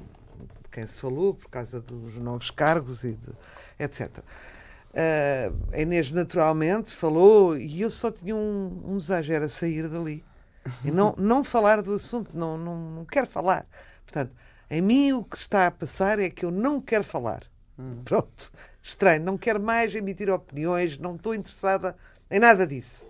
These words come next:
Speaker 2: <laughs>
Speaker 1: Gosto de ouvir, gosto de ouvir quem merece, não é? Porque há muita gente que fala, fala, fala e não diz nada. Ah, e, portanto, isso acontece raramente, não é? Porque a gente tem muitos amigos, mas tem poucos interlocutores.
Speaker 2: Uhum.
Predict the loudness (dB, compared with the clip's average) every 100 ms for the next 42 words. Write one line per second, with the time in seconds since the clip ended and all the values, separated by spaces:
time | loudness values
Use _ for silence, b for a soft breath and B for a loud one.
0 | -16 -14 -14 -4 -4 0 0 2 0 0
1 | -2 b b b b b b b -10 -8
2 | -8 -8 -10 -12 -2 -2 0 0 0 -2
3 | -10 -10 -8 -8 -12 -20 -20 -18 -14 -12
4 | -12 -8 -8 -6 -6 -8 -8 -10 -10 -10
5 | -12 -8 -4 -4 -6 B B B B B
6 | B B B -6 -2 -2 -2 -4 -8 -6
7 | -6 -6 -14 -14 -14 -6 -6 -6 -12 -4
8 | -4 -2 -4 -6 -8 -8 -6 -10 -16 -18
9 | -18 -18 -18 -20 -10 -8 -8 -8 -8 -8
10 | -10 -14 -12 -12 -12 -14 -14 -14 -12 -14
11 | -10 -8 -8 -12 -20 B B -12 -12